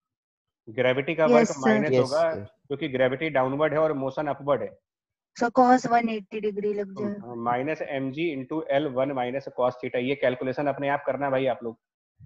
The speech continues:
Speaker 1: Vertical height जो आएगी वो आएगी L in bracket one minus cos theta और horizontal वाली जो आएगी वो आएगी L sin theta और equal to zero,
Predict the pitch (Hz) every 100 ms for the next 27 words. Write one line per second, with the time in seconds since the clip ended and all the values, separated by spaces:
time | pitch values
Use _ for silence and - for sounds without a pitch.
0 | - _ _ 110 117 127 127 143 160 143
1 | 151 139 143 131 131 151 143 143 135 135
2 | 160 - 143 160 139 135 127 123 143 139
3 | 120 135 135 127 139 135 - 127 131 139
4 | 131 131 127 - _ _ _ _ _ _
5 | - 120 117 123 127 131 156 147 147 143
6 | 139 131 143 139 139 131 131 156 139 139
7 | 131 135 139 139 131 131 - _ _ _
8 | _ _ _ _ _ _ _ _ _ _
9 | _ _ _ _ _ _ _ _ _ _
10 | - 139 165 139 139 147 143 131 120 120